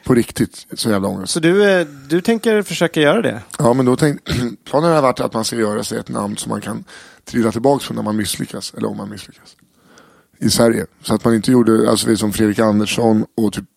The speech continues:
Speaker 1: Tobias Persson, de åkte iväg ganska lite tidigt. För när de kom tillbaka så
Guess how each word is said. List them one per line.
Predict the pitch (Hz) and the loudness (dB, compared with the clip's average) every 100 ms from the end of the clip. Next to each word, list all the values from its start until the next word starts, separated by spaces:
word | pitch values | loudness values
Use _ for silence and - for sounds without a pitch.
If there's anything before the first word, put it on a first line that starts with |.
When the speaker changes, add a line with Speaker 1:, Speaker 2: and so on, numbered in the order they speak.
| - | -16
Speaker 1:
Tobias | - 113 104 | -2 0 0
Persson, | - 107 - 107 | 0 -2 -2 -2
de | 110 120 | -2 -2
åkte | 113 | -2
iväg | 123 107 104 | 0 2 2
ganska | 101 107 95 | 0 -6 -4
lite | 104 101 | -8 -4
tidigt. | 123 107 101 120 127 - _ _ - _ - _ | -2 0 -2 0 -2 -4 _ _ -20 _ -20 _
För | - | -2
när | 117 | -2
de | 98 | 0
kom | 104 | -4
tillbaka | 107 135 135 | 0 0 0
så | - | -2